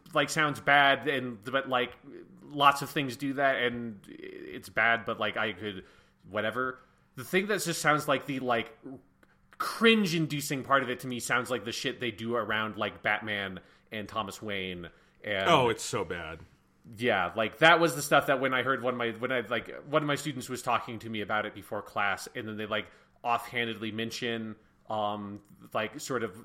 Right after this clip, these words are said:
Speaker 1: one of the main things that seems to happen at the end of the movie, uh, and I was like, "Why would they do, why would they go here? Why would they, why would they want to do this kind of Wayne stuff, um, go that far into that side of the story instead of it just having be, like,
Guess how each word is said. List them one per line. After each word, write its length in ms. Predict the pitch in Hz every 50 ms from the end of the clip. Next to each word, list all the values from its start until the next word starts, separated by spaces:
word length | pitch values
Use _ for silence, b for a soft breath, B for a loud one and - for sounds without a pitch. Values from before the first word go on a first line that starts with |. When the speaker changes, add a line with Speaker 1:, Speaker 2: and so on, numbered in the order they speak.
| - -
Speaker 1:
one 220 | - 101 120 127 117
of 60 | 113
the 60 | 107
main 200 | 104 117 117 107
things 240 | 95 127 120 110 92
that 60 | 101
seems 180 | - 117 110 87
to 80 | 110
happen 320 | 95 117 120 117 - 120 117
at 100 | 117 113
the 140 | 120 113 117
end 100 | 117 107
of 60 | 101
the 80 | 101
movie, 420 | 101 110 123 127 131 143 139 135 B B B B B B _
uh, 420 | 104 101 98 98 98 95 92 90 - - - _ _ -
and 140 | 107 107 104
I 40 | 101
was 140 | 101 95 -
like, 200 | 101 98 92 -
"Why 240 | 101 104 104 113 127
would 180 | 131 135 135 -
they 120 | 131 131
do, 320 | 117 98 110 117 143 151 120
why 180 | 98 107 117
would 140 | 135 139 113
they 80 | 127 117
go 260 | 98 123 120 120 117
here? 500 | - - - 123 104 92 85 82 78 - _ _ _
Why 160 | 107 117 131
would 140 | 135 135 113
they, 180 | 131 127 127
why 260 | 120 104 120 127 143
would 220 | 143 139 143 135 -
they 120 | 131 127
want 280 | 120 117 120 123 120 -
to 80 | -
do 220 | 120 104 110 113 104
this 180 | 98 110 -
kind 180 | - 117 113 107
of 120 | 104 92
Wayne 240 | 95 107 104 104 101
stuff, 480 | - - - 110 101 98 98 - - b b b b b b b _
um, 580 | - 104 95 92 92 92 92 90 90 87 90 - _ _ - - 101 117 - -
go 240 | 135 123 117 113
that 320 | 107 92 120 113 117 - -
far 400 | - - 135 120 117 117 113 110
into 240 | - 113 110 117 104
that 240 | 95 113 110 -
side 240 | - - 120 110 107
of 40 | 98
the 60 | 101
story 500 | 98 - - 127 113 113 120 123 127 127
instead 280 | 127 - - - 117 110
of 60 | 107
it 80 | 113 -
just 120 | 110 -
having 260 | 113 113 107 110 107
be, 180 | 95 107 113 104
like, 220 | 107 107 110 -